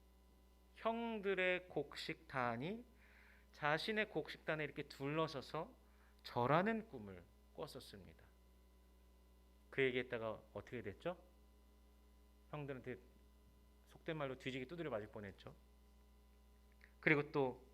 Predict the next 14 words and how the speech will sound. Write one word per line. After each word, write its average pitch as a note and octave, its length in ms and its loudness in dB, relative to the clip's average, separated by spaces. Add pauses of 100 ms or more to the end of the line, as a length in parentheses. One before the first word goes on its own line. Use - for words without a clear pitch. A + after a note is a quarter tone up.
꿈을 F3+ 200 0
또 A3 120 4
꿨어요. E3 460 2 (840)
해와 D#3 520 12
달과 B2 600 4
열한 C#3 480 4
별이 B2 500 -2
자신에게 A#2 840 -2 (960)
절하던 B2 800 -2
꿈. F2 280 -6 (1120)
그런 A#3+ 360 0
꿈을 F3 280 -4
꿨던 E3+ 380 -4
것뿐입니다. B2 640 -8